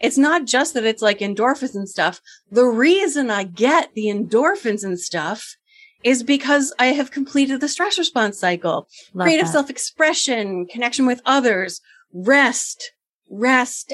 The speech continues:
Speaker 1: and more rest completes a stress response cycle. I make a big deal of sleep. If, if Freud being a sex book, I talk about sleep kind of a lot,
Speaker 2: <laughs>
Speaker 1: as you are. Um,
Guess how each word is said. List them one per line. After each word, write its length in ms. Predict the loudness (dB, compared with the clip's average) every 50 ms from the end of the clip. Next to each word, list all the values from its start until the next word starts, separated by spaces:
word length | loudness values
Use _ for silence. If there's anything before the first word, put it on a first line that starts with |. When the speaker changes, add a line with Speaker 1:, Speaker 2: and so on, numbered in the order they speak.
| -6
Speaker 1:
and 220 | -4 -4 -4 -4 -2
more 320 | 0 2 2 4 2 0 0
rest 600 | 0 0 2 2 2 0 -2 -8 -14 -14 -12 -8
completes 400 | -6 -6 -6 -4 -6 -6 -6 -6
a 40 | -8
stress 300 | -6 -4 -4 -4 -4 -8
response 420 | -10 -6 -4 -2 -2 -2 -4 -6 -4
cycle. 520 | -2 -2 -2 -2 -4 -8 -8 -10 -14 -16 _ _ _ _ _ _ _ 0
I 160 | 0 0 0 -2
make 300 | 0 2 2 2 2 0
a 60 | 0
big 220 | 0 -2 -4 -4 -6
deal 420 | -6 -2 2 2 4 4 2 2
of 280 | 2 0 0 0 -2 -4 _ _
sleep. 380 | -12 -10 -2 0 0 0 2 0
If, 180 | -2 -2 -4 -6 _ _ -12
if 100 | -12 -4
Freud 240 | 0 2 2 2 4
being 180 | 2 2 2 2
a 60 | 0
sex 260 | 0 0 -2 -4 -2
book, 200 | -4 -6 -4 -4
I 40 | -4
talk 200 | -2 -2 -2 0
about 240 | 0 0 -2 -2 -2
sleep 180 | -4 -6 -6 -4
kind 160 | -4 -4 -2
of 80 | -2
a 60 | -4 -2
lot, 260 | 0 0 0 0 -2 -6 -10 -10
Speaker 2:
<laughs> 120 | -4 2 4
Speaker 1:
as 540 | 4 6 6 6 6 6 6 6 4 2 2
you 80 | 2 2
are. 180 | 2 0 0 -2 -10 _ _ _ _ _ 2
Um, 180 | 2 2 2